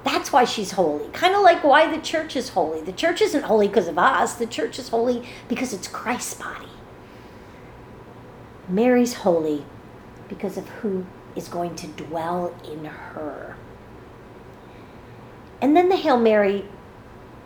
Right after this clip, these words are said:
speaks about praying for us sinners, because that's who we are. All of us fall short.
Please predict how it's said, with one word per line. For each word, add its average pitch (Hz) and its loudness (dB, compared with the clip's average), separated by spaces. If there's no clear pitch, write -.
speaks - -6
about 196 2
praying 190 -4
for - -2
us 226 -4
sinners, - -6
because 302 -2
that's 320 4
who 349 2
we 330 4
are. - 0
All 302 6
of 302 2
us - 2
fall 214 -6
short. - -10